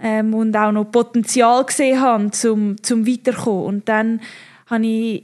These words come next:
ja, gesagt, dass ich momentan ein Studium auf Eis lege zugunsten vom Spitzensport. Und es ist nicht so, dass ich momentan an einem, ja, an einem Studium bin oder, oder einen Abschluss habe, aber ja, eben, der,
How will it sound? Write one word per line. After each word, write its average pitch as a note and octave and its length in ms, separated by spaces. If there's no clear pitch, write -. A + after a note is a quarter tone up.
ja, A3 280
gesagt, A3+ 520
dass A3+ 180
ich A3+ 140
momentan A3 760
ein G#3 80
Studium A#3 460
auf A3 120
Eis C4 200
lege B3+ 320
zugunsten A#3 480
vom A3 220
Spitzensport. C#4 920
Und B3 480
es A#3+ 160
ist B3+ 160
nicht C4+ 220
so, D4 180
dass C4+ 160
ich B3+ 120
momentan C4 1040
an A#3 260
einem, A3 480
ja, A3 220
an A3+ 160
einem A3+ 120
Studium C4 460
bin A#3+ 160
oder, G#3+ 480
oder A3 220
einen G#3+ 120
Abschluss A3+ 520
habe, A#3 280
aber G#3 300
ja, A3+ 200
eben, G#3 280
der, A3 100